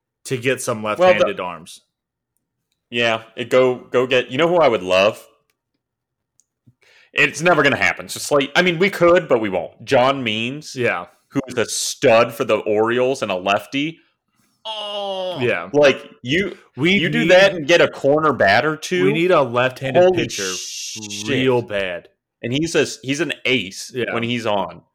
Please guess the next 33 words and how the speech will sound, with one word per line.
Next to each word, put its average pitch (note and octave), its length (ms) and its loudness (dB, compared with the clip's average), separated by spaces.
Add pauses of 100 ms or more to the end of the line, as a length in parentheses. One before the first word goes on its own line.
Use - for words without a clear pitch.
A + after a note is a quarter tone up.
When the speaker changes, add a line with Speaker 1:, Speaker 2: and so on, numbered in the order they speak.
(520)
Speaker 2:
You C#3+ 140 2
go G3 140 6
get F3+ 240 2
two F#3 260 -4
corner F#3+ 340 -2
outfielders G2+ 920 -2
in A2+ 180 -4
John B2 340 -2
Means. G2 380 -6
And C#3 160 0
again, A2+ 180 2
this G#2 140 -4
isn't A2+ 160 -8
gonna F#2+ 180 -2
happen. F#2+ 380 -2
I, D#3+ 80 4
th-, D#3+ 320 -4
we F#3+ 100 0
could, E3 420 0
just D3+ 240 2
to F3 40 -8
be D#3+ 160 0
clear, A#2 400 -2
like, G#2 280 -2
if A#2 160 -2
we C#3+ 140 2
wanted D#3+ 320 0
to B2+ 60 -4
go A#2+ 200 2
for D#3 240 0
it, - 80 -4
we G#2+ 120 -8
could. B2+ 340 0